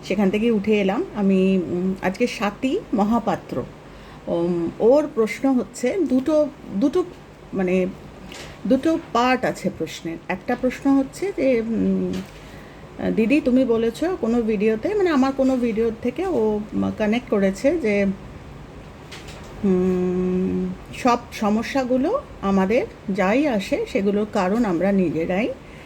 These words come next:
এবং আমার সমস্যার জন্য অপরে কেউ দায়ী নয়।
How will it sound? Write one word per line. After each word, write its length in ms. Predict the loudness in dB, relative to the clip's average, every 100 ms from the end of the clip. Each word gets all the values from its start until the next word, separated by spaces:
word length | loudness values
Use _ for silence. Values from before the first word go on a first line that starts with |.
| -18 -10
এবং 380 | -2 0 0 -2 0
আমার 300 | 2 4 2 0
সমস্যার 440 | 0 0 -2 -2
জন্য 220 | 2 2
অপরে 360 | 2 0 0 0
কেউ 220 | 0 0 0
দায়ী 300 | 0 2 4
নয়। 420 | 4 2 0 -2